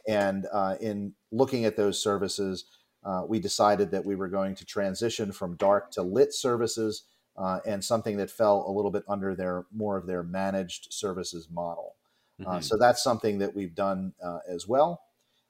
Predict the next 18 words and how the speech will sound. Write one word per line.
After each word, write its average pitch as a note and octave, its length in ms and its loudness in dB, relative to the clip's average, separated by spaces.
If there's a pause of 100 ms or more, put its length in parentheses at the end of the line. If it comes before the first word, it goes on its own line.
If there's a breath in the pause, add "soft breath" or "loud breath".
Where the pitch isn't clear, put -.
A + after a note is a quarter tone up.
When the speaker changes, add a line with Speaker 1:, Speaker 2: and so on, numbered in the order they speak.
Speaker 1:
Uh, F2+ 280 -8
and G#2 120 -4
we G#2+ 120 2
were G#2 260 0
able A2 280 2
to - 120 -6
bring G2+ 560 -4
a, G2+ 160 -2
a G2+ 60 -2
little G#2+ 180 2
bit G#2+ 180 0
more G2+ 220 -2
of F#2 80 -6
stability, G#2 800 0 (160)
uh, F#2+ 220 -4 (100)
diversity, F#2+ 540 -4
and F2 100 -8
redundancy, G#2 800 -2